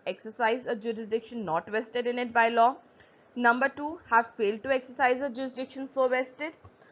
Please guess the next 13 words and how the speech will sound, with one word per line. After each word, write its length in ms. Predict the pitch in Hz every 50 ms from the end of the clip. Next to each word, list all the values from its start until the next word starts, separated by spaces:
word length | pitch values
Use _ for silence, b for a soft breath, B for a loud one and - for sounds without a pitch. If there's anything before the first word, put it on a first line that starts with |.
| B B B B -
Or 180 | - 277 311 359 403
number 280 | 330 277 262 240 226 226
three, 300 | 226 - 233 233 233 226 -
to 120 | 262 254
have 240 | 269 262 240 247 240 -
acted 400 | - 214 226 220 - - 311 302
in, 240 | 320 311 311 330 339 -
uh, 280 | - 220 214 208 208 214
the 120 | 214 226
exercise 500 | 214 220 220 233 - 269 240 233 262 254
of 180 | 277 269 226 202
jurisdiction 720 | 214 214 208 262 269 - 226 220 - - 226 202 214 233 b b b b b b _ _ -
illegally 680 | 320 339 330 294 262 233 202 190 220 214 226 254 269